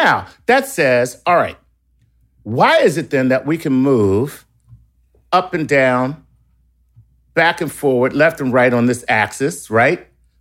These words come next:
But we can't move back in time, if theoretically, like, we can't,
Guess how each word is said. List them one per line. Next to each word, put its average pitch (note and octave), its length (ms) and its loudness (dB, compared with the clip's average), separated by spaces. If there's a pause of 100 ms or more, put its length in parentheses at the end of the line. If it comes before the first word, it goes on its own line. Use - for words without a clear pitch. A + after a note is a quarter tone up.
But C#3 80 0
we C#3 120 -2
can't D#3+ 360 -4
move C#3 480 -2
back G3 500 0 (1400)
in D#3 180 2
time, C#3 420 0
if B2+ 180 -4
theoretically, D3+ 800 -2 (480)
like, B2 280 0
we C3 140 0
can't, C3 400 -2